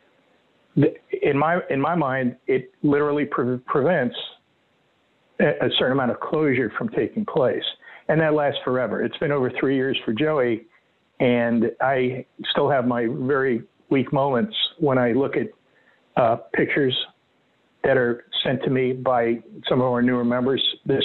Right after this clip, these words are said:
stories that are told. It's very, uh, difficult. It's, it will always be difficult being in the position I'm in. But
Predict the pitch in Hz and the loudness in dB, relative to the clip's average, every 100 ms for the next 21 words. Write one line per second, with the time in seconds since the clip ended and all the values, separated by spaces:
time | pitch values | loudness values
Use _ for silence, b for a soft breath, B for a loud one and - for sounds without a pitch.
0 | - 143 135 135 127 143 120 - 135 131 | 0 0 2 0 -2 -2 -2 0 0 0
1 | 127 _ b b b b _ - 202 - | -6 _ b b b b _ 2 2 2
2 | - 143 139 131 131 117 _ - 117 117 | 0 0 0 0 -2 -4 _ -2 0 0
3 | - - 151 - 151 170 - - 123 113 | -2 -2 -2 -2 -2 -2 -6 -8 -6 -6
4 | - - 131 139 127 160 214 151 - 107 | -8 -2 2 2 2 2 2 0 -2 -4
5 | 123 - - - - - _ _ - 139 | -4 -4 -6 -6 -10 -18 _ _ 0 2
6 | 127 113 135 123 120 131 120 170 165 - | 4 2 0 0 0 0 0 0 -2 -6
7 | B B B B B - 139 - | B B B B B 0 2 0